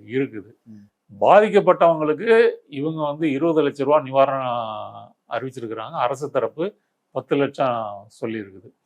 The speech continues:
Speaker 1: இப்ப இந்த இருபது லட்சம் நீங்க கொடுத்ததுனாலயே இவங்களெல்லாம் நம்ம கண்ட்ரோல்ல வச்சுக்கிட்டு அவங்கள வந்து மிஸ்யூஸ் பண்ணலாம்.
Speaker 2: இன்னும் கொடுக்கல.
Speaker 1: ம், இன்னும் கொடுக்கல.
Speaker 2: கொடுக்கறேன்னு சொல்லியிருக்கிறாங்க.
Speaker 1: ஆ, சொல்லியிருக்காங்க. இது வந்து விஜய் தரப்பும் தாவேகா தரப்பும் அவங்கள வந்து மேனிபுலேட் பண்ணி வந்து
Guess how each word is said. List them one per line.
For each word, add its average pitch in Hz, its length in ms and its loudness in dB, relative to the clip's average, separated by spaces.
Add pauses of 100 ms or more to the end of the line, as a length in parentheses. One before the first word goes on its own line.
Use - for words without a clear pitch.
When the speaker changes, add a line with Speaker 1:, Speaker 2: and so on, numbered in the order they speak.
(400)
Speaker 1:
இப்ப - 140 -10
இந்த 127 120 -4
இருபது 170 420 6
லட்சம் 190 420 4
நீங்க 151 520 2
கொடுத்ததுனாலயே 135 840 0 (420)
இவங்களெல்லாம் 165 480 4
நம்ம 165 200 4
கண்ட்ரோல்ல 156 500 2
வச்சுக்கிட்டு 135 520 0
அவங்கள 131 400 -2
வந்து 151 80 -14
மிஸ்யூஸ் 143 480 -8
பண்ணலாம். 113 440 -6
Speaker 2:
இன்னும் 156 220 -4
கொடுக்கல. 143 320 -2 (340)
Speaker 1:
ம், 120 260 -14
இன்னும் 139 240 -4
கொடுக்கல. 127 320 0 (200)
Speaker 2:
கொடுக்கறேன்னு 165 520 2
சொல்லியிருக்கிறாங்க. 131 460 0
Speaker 1:
ஆ, 131 200 -4
சொல்லியிருக்காங்க. 110 720 -4
இது 175 300 0
வந்து 165 240 0
விஜய் 160 300 2
தரப்பும் 143 400 0
தாவேகா 139 440 0
தரப்பும் 120 380 -2
அவங்கள 117 260 -10
வந்து 117 420 -10 (460)
மேனிபுலேட் 131 540 -2
பண்ணி 120 220 -10
வந்து 113 240 -8